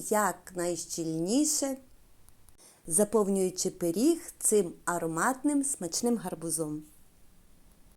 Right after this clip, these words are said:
Я забула сказати про маринад, котрий залишається із цього гарбуза. В посуді в мене залишається маринад. Як ви пам'ятаєте, то є трохи гарбузового соку, лимонний сік,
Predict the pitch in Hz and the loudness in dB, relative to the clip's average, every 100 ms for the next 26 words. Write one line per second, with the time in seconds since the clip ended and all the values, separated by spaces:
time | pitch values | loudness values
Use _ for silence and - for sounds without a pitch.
0 | _ _ - 196 214 202 196 185 - 175 | _ _ -2 2 4 2 2 0 0 0
1 | 175 208 - 269 - 202 262 262 190 185 | 0 0 0 -4 -2 2 4 2 0 0
2 | 180 156 156 226 - - 240 208 165 - | 0 -2 -4 -6 -4 -4 0 0 0 0
3 | 170 165 - 165 180 220 - 302 202 - | 0 -2 -2 -2 -2 -2 -2 -2 -4 -2
4 | 190 190 180 180 175 180 165 147 - - | 0 0 -2 -4 -4 -2 -2 -4 -10 -20
5 | - - - - - _ - 254 247 254 | -20 -20 -20 -20 -20 _ -4 0 2 2
6 | 196 196 202 185 175 175 170 175 165 170 | 0 0 0 0 0 -2 0 -2 -2 -2
7 | 165 160 165 214 226 208 - - 185 180 | -2 -2 -2 -2 -2 -4 -6 -6 -2 -2
8 | 175 180 175 170 165 180 165 160 175 160 | 0 -2 0 -2 -2 0 0 0 -4 -4
9 | 165 160 170 185 180 160 160 - 170 175 | -4 -4 -4 -2 -2 0 2 2 2 0
10 | 180 294 320 - 196 185 180 170 165 156 | 0 -2 0 2 2 2 0 0 0 -2
11 | - 233 330 - | -2 -2 -2 -6